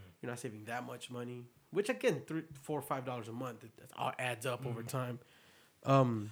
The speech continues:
Speaker 2: I'd still rather not pay those three or four dollars.
Speaker 1: Exactly. So, and it's Hulu with ads, and a lot, a lot of people rather have Hulu with
Speaker 2: Really?
Speaker 1: ads.
Speaker 2: It's Hulu with ads?
Speaker 1: Mm-hmm. Yeah, it's twelve dollars a month.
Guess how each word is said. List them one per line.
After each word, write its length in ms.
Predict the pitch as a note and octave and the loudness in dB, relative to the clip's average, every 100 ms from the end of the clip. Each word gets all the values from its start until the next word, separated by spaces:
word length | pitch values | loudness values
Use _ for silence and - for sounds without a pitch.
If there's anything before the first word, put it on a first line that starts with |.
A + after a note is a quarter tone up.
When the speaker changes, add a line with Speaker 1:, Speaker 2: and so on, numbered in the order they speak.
| - | -10
Speaker 2:
I'd 80 | A#2+ | -10
still 160 | - B2 | -4 -2
rather 220 | A2 G#2 | -2 -6
not 200 | F#2 F2 | -8 -10
pay 140 | A#2+ | -6
those 180 | D#3 G2+ | -6 -8
three 140 | - F2+ | -14 -16
or 60 | - | -16
four 120 | - | -16
dollars. 220 | - - | -14 0
Speaker 1:
Exactly. 640 | C3+ C3 B2 A2+ - A2 G#2+ - - - - - | 4 6 4 2 -4 -8 -10 -18 -20 -20 -20 -12
So, 560 | - - C#3 C3 A#2+ A2 - | -2 4 6 4 2 -4 -4
and 140 | D#3 F#3+ | 4 4
it's 120 | G3+ | 6
Hulu 200 | G#3 F#3 | 4 4
with 100 | C#3+ | 2
ads, 300 | - C3 B2+ | 0 -4 -4
and 80 | B2 | -6
a 40 | |
lot, 200 | A#2+ B2+ - | -4 -4 -2
a 20 | |
lot 140 | B2 B2+ | -2 -4
of 80 | |
people 200 | - B2 | -4 -4
rather 200 | A#2+ A#2+ | -2 0
have 180 | A#2 A2+ | -2 -2
Hulu 140 | A#2+ A2+ | -2 -2
with 160 | C3 | 2
Speaker 2:
Really? 300 | F#3 A3 F3+ D3 | 4 6 4 2
Speaker 1:
ads. 80 | |
Speaker 2:
It's 60 | - | 0
Hulu 200 | F#3 E3 | 4 4
with 120 | D#3 | 4
ads? 180 | C#3 E3 | 0 0
Speaker 1:
Mm-hmm. 140 | C3+ F#3+ - - _ _ _ - - - - - - - | 0 0 -4 -16 _ _ _ -20 -20 -20 -20 -20 -10 0
Yeah, 120 | C#3 | 0
it's 120 | - | 4
twelve 200 | - F3 | 6 10
dollars 240 | F3 F3 D3 | 10 8 6
a 20 | |
month. 260 | D3 D3+ | 4 4